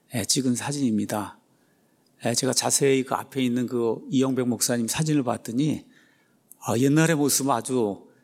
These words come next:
예, 많이 다르시더라고요. 건장하시던 그런 모습이었던 것 같습니다.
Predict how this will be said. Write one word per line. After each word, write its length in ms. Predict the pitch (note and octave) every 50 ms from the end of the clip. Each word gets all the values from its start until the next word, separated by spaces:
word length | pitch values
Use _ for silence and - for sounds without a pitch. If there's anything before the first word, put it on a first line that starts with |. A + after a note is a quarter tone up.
| _ _ - B2+
예, 80 | A#2
많이 380 | G#2 F#2 - - B2 C3+ C#3+ C#3
다르시더라고요. 920 | - G#2 G#2+ A#2+ G#2+ - - - - B2 A2+ G#2+ G2+ - G#2+ G2 G#2 G2+ -
건장하시던 720 | - - G2+ G#2+ A2+ A2+ A#2 A2+ A2 A2+ A2 G#2+ - A#2+
그런 200 | G#2 A2 A2 G#2+
모습이었던 560 | G#2+ A#2 A#2 A#2 - A#2+ A#2+ A2+ G#2+ - A2 G2
것 80 | G2+
같습니다. 720 | G#2+ G2+ F#2 - - - G#2+ G#2+ G#2 - G#2+ - - -